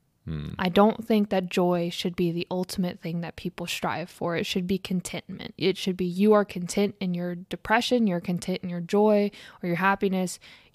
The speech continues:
Speaker 2: You're just content. Everybody should strive for that." And I so full-heartedly disagree, and I'm wondering what your thoughts are on that.
Speaker 1: Oh, I love it, because I feel, um, both agree and disagree. Here's where,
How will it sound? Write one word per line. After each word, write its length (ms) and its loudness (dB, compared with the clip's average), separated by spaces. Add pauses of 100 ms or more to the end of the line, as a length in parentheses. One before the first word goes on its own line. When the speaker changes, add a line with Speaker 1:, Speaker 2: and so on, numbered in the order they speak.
Speaker 2:
You're 160 2
just 200 -2
content. 420 -2
Everybody 400 -2
should 160 -8
strive 260 -4
for 120 -12
that." 260 -12 (500)
And 160 -4
I 540 4 (520)
so 560 8
full-heartedly 680 2
disagree, 400 -6
and 80 -8
I'm 140 -2
wondering 240 4
what 100 -2
your 80 -8
thoughts 340 -10
are 140 -8
on 140 -12
that. 280 -10
Speaker 1:
Oh, 120 4
I 100 6
love 260 2
it, 140 -2 (320)
because 340 6 (100)
I 200 4
feel, 760 4
um, 800 0 (100)
both 420 4 (120)
agree 460 0
and 180 4
disagree. 460 -8
Here's 400 0
where, 360 4